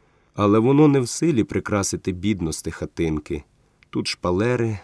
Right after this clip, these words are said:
навпаки, рожеві з синіми квітками. Подекуди папір відстав від стіни, роблячи міхури, як на тілі від попечення. У кутку підозрілі темні плями,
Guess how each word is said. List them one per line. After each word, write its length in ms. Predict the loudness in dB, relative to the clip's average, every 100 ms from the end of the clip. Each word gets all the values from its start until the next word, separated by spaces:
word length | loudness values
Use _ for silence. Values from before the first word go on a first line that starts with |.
| -6
навпаки, 600 | -4 -4 -6 -4 -2 -2
рожеві 500 | -2 -4 -4 -4 -4
з 80 | -8
синіми 540 | -2 0 2 0 -2 -4
квітками. 800 | -8 -8 -8 -6 -4 -4 -6 -8 _ _ _ _ _ _
Подекуди 600 | -2 2 2 4 0 0
папір 440 | 0 -4 2 2 2
відстав 580 | -2 -4 -4 -2 0
від 120 | 0 -4
стіни, 640 | -8 -2 4 6 6 2
роблячи 520 | 0 0 2 0 2 0
міхури, 500 | 0 0 -2 2 2
як 380 | 2 -2 -2
на 100 | -4
тілі 380 | -4 -4 -2 -2
від 160 | -2 -4
попечення. 880 | -6 -6 -4 -4 -4 -4 -4 -4 -8 _ _ -20 -8
У 80 | -6
кутку 360 | -2 -2 0 -4
підозрілі 720 | -2 -2 -2 0 -2 -2 -4
темні 440 | -4 -2 2 2
плями, 580 | 0 -4 -4 -2 -2 -4